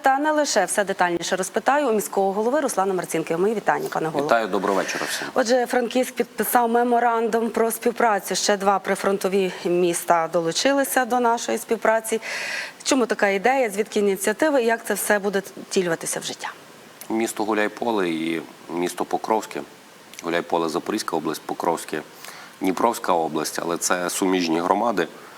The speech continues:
Speaker 2: І особливість те, що саме в Запорізькій області на тих напрямках дуже багато саме, е, івано-франківців, е, сьогодні відстоюють, е, нашу державу.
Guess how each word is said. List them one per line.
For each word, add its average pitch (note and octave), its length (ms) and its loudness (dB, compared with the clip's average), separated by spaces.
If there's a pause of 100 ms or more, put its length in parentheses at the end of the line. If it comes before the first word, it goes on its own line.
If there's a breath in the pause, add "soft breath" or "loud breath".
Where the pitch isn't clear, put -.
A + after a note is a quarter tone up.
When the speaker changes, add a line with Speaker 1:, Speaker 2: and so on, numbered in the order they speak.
(500 loud breath)
Speaker 2:
І F2 100 0
особливість F2+ 880 0
те, G2 180 2
що E2 640 -2
саме F2+ 460 2
в E2 40 0
Запорізькій G2 540 0
області E2 440 -2
на E2 120 -2
тих - 220 -6
напрямках D#2+ 600 -2
дуже E2+ 220 0
багато D#2+ 340 0
саме, D#2+ 280 -2
е, D#2 40 -8 (1160 loud breath)
івано-франківців, F2 1160 -2
е, D2 360 -8
сьогодні E2 500 0
відстоюють, E2 720 -2 (560 loud breath)
е, - 60 -2
нашу F2 360 0
державу. F2+ 580 0